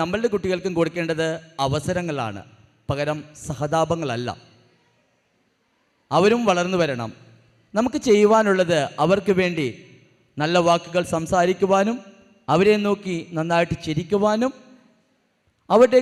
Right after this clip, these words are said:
കാര്യങ്ങൾക്ക് വേണ്ടി പ്രവർത്തിക്കാനുമൊക്കെ നമ്മൾ സമയം കണ്ടെത്തി അവരെ നമ്മൾ ചേർത്ത് പിടിക്കണം. നമ്മളിൽ ഒരാളായിട്ട്.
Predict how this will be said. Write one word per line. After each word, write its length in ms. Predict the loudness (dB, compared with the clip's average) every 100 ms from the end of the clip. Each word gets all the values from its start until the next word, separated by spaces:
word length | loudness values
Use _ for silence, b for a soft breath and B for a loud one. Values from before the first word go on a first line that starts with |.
| 4
കാര്യങ്ങൾക്ക് 480 | 4 4 0 0 2
വേണ്ടി 180 | 2 2 0
പ്രവർത്തിക്കാനുമൊക്കെ 880 | 2 2 2 0 0 0 -2 -4 -6 -8 -12 -12 -6
നമ്മൾ 200 | -2 0 0 -2 -8 -8
സമയം 360 | -4 -2 -2 -2
കണ്ടെത്തി 400 | -2 -2 -4 -4 -4 -4 -2
അവരെ 220 | -2 -2
നമ്മൾ 160 | -4 -6 -6
ചേർത്ത് 300 | -6 -4 -6 -8
പിടിക്കണം. 360 | -8 -10 -12 -16 b b -4 -2
നമ്മളിൽ 340 | 0 2 4 4
ഒരാളായിട്ട്. 640 | 4 2 0 -4 -6 -10